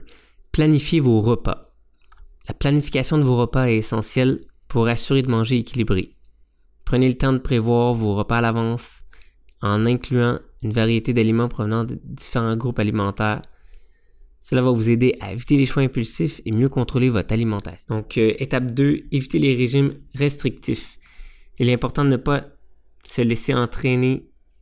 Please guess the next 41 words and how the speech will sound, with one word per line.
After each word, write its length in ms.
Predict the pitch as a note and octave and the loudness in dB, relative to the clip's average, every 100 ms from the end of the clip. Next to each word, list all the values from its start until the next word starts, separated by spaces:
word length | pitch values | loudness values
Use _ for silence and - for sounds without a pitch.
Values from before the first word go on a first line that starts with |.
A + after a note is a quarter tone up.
| _ - | _ -2
par 160 | A#2 | 0
des 120 | A#2+ | 0
régimes 280 | A#2 A#2+ B2+ | 0 0 0
restrictifs 680 | A#2+ - - - - B2 - | -2 -6 -10 -8 -4 -4 -4
à 80 | - | -4
la 100 | A2 | -2
mode 400 | G#2+ A#2 B2+ B2 - _ - _ _ _ _ | 0 0 -2 -4 -12 _ -20 _ _ _ _
qui 140 | - | -4
prônent 480 | A2+ - B2 B2 B2+ | 0 2 2 4 4
des 100 | A#2+ | 2
résultats 300 | A2+ G#2+ B2 | 0 0 0
rapides. 400 | A2+ - A#2+ A#2 | -2 0 -2 -2
Ces 220 | - B2+ | -4 -2
régimes 340 | A#2 A2+ C3+ B2+ | 0 2 2 2
peuvent 160 | A#2+ | 0
être 200 | G#2+ - | 0 -2
malsains 560 | A#2+ B2 A#2 - B2 B2+ - - - | -2 -2 -2 -4 -4 -6 -14 -20 -8
et 60 | A2 | -6
difficiles 440 | A#2 - - A#2+ | -6 -8 -2 0
à 80 | G#2 | 0
suivre 400 | - - A#2+ A2+ | -4 -2 -2 0
à 80 | G2+ | -2
long 160 | G2+ | -2
terme. 280 | G2+ G#2+ G2+ - - - - | -4 -6 -6 -10 -20 -20 -10
Optez 240 | - - C3 | -8 -2 -2
plutôt 300 | - - C3 | -2 -2 0
pour 180 | C3 A#2 | 0 0
une 80 | |
approche 400 | A2 G#2+ A#2 - - | -2 -2 -6 -6 -10
équilibrée 580 | C3+ C3+ B2 A#2+ A#2 B2 | -8 -2 0 0 -2 -4
qui 160 | - | -4
met 80 | A#2 | -2
l'accent 420 | G#2+ - - A#2 | -2 -6 -6 -6
sur 400 | A#2 - G2+ G2+ - _ - - | -6 -6 -4 -6 -12 _ -12 -6
la 100 | A#2+ | -4
consommation 600 | B2 A2 B2 A2 C3+ A2+ | -4 -4 -4 -4 -4 -6
de 80 | |
tous 400 | F2 - C3 B2+ - | -8 -2 -2 -2 -8
les 140 | F2+ | -4
nutriments 380 | A2 A#2+ B2 A#2+ | -4 -4 -4 -2
essentiels. 640 | A#2 A2 F#2+ - - - | -4 -4 -6 -6 -10 -10